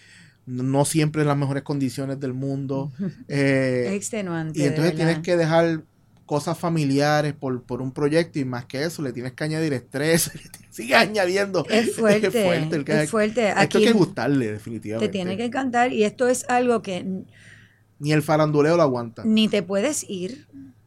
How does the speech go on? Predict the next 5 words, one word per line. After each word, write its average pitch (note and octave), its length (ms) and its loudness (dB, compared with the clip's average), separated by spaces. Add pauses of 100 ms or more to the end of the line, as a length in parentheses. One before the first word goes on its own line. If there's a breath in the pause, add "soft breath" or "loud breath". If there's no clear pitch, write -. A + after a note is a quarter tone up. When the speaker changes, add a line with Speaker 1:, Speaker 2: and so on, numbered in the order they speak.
(840)
Speaker 2:
ni A3 220 4
te G#3+ 100 0
puedes F#3 260 0
enfermar. G3 800 -4 (280)
Speaker 1:
Ujú. G#2+ 320 -14